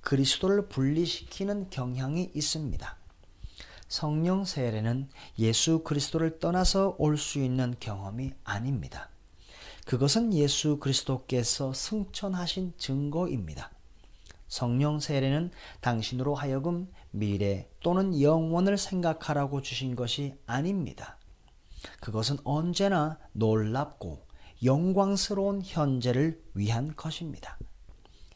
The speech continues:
영생은 곧 유일하신 참 하나님과 그가 보내신 자 예수 그리스도를 아는 것이니이다. 요한복음 십칠 장 삼 절 말씀.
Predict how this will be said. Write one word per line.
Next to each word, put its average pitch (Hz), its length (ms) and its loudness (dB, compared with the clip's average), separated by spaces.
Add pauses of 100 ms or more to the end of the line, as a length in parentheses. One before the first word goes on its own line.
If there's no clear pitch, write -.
(160)
영생은 101 640 4 (280)
곧 202 320 0 (100)
유일하신 175 840 2
참 190 400 -6
하나님과 110 880 -2 (360)
그가 113 300 2
보내신 131 520 2
자 135 300 0 (220)
예수 196 680 2
그리스도를 175 680 0
아는 120 420 2
것이니이다. 101 1080 -2 (540)
요한복음 104 440 -2
십칠 143 540 -6
장 143 340 -4
삼 120 360 -8
절 135 180 -2
말씀. 113 460 -4